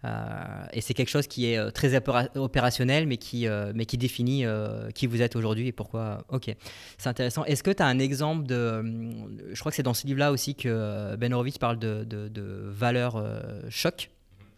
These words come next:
Euh, si on prend, et je crois qu'il y a, il y avait trois exemples.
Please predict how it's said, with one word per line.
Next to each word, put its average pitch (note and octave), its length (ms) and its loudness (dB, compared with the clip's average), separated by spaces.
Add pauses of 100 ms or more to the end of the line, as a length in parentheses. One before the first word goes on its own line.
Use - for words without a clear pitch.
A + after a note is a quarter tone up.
(380)
Euh, F#2+ 300 -2
si - 140 -4
on A#2+ 80 2
prend, A#2+ 260 2
et A2 80 2
je G#2+ 80 -2
crois B2 120 -6
qu'il A#2+ 100 -2
y - 20 -2
a, G2+ 40 -4
il B2 60 -6
y A#2 60 0
avait G#2+ 140 -2
trois B2+ 260 0
exemples. B2+ 480 0